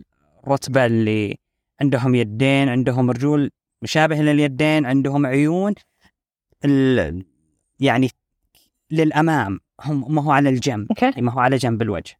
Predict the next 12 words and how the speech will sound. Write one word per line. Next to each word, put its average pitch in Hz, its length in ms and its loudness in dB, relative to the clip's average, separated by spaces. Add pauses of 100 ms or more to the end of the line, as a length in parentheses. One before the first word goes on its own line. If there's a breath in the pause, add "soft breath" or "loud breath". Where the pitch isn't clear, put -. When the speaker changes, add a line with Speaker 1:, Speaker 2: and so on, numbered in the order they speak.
(120)
Speaker 1:
أوكي؟ 175 260 -2 (840)
Speaker 2:
تمام. 185 220 2
Speaker 1:
ما 233 360 4
عند 151 480 0 (280)
الحيوانات 147 840 0
هذه 160 400 0
ما 147 120 2
عدا 143 240 2
الإنسان 143 800 0
هذه 143 400 0
الطبقة 127 500 -2
البيضاء، 113 540 0